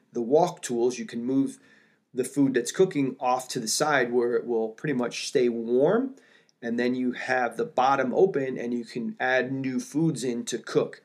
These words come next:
So the example here would be fried rice, right? So with the fried rice, I used to make a lot of fried rice in one of the restaurants that I used to work at.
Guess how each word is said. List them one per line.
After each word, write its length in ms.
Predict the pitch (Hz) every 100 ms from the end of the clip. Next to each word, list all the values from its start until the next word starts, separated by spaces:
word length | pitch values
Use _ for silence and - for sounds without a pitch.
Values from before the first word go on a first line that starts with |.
| _
So 180 | - 127
the 120 | 120
example 440 | 113 120 131 131 127
here 220 | 143 185
would 160 | 165 120
be 120 | 120
fried 340 | - 120 117
rice, 400 | 151 151 120 - _ _ _ _ -
right? 240 | 120 135
So 220 | - 117 113
with 140 | 117
the 60 | 113
fried 340 | 135 131 135
rice, 400 | 139 156 156 -
I 100 | 123
used 200 | 120 -
to 60 | 127
make 140 | 123
a 60 | 113
lot 220 | 120 135
of 80 | 135
fried 220 | 131 131
rice 340 | 135 139 135
in 120 | 117
one 120 | 123 127
of 60 |
the 60 | 117
restaurants 520 | 123 - 123 127 120
that 100 | 120
I 60 | 113
used 260 | 120 113
to 80 | 117
work 220 | 117 123
at. 360 | 127 127 -